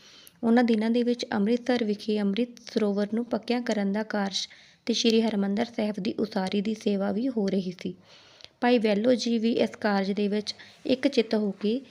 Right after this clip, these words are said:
ਕਾਰ ਸੇਵਾ ਕਰਨ ਲੱਗ ਗਏ ਤੇ ਉਸਾਰੀ ਵਾਸਤੇ ਜਿਹੜੀਆਂ ਇੱਟਾਂ ਤਿਆਰ ਹੋ ਰਹੀਆਂ ਸਨ, ਉਹ ਕੁਝ ਪਿੱਲੀਆਂ ਸਨ। ਰਾਜ ਮਿਸਤਰੀ ਇਹੋ ਜਿਹੀਆਂ ਇੱਟਾਂ ਨੂੰ ਛਾਂਟ ਛਾਂਟ ਕੇ ਵੱਖ ਕਰ ਦਿੰਦਾ।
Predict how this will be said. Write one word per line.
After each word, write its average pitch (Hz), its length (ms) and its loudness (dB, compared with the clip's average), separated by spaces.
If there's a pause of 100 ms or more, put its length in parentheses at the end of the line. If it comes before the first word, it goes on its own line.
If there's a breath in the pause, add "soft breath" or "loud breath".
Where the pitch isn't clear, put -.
(240 loud breath)
ਕਾਰ 196 200 4
ਸੇਵਾ 202 380 -2
ਕਰਨ 202 320 4
ਲੱਗ 190 160 -2
ਗਏ 190 240 -6 (840 loud breath)
ਤੇ - 100 0
ਉਸਾਰੀ 226 460 2
ਵਾਸਤੇ 240 380 0
ਜਿਹੜੀਆਂ 233 300 0
ਇੱਟਾਂ 226 260 -2
ਤਿਆਰ 214 280 0
ਹੋ 220 120 2
ਰਹੀਆਂ 208 340 0
ਸਨ, 220 300 -4 (380)
ਉਹ 233 180 2
ਕੁਝ 233 240 4
ਪਿੱਲੀਆਂ 202 460 2
ਸਨ। 196 300 -4 (200)
ਰਾਜ 214 280 4
ਮਿਸਤਰੀ 247 420 0
ਇਹੋ 233 160 4
ਜਿਹੀਆਂ 240 300 2
ਇੱਟਾਂ 220 260 0
ਨੂੰ 220 100 0
ਛਾਂਟ 214 280 -2
ਛਾਂਟ 214 300 -4
ਕੇ 240 140 0
ਵੱਖ 214 280 -2
ਕਰ 202 160 0
ਦਿੰਦਾ। 185 400 -4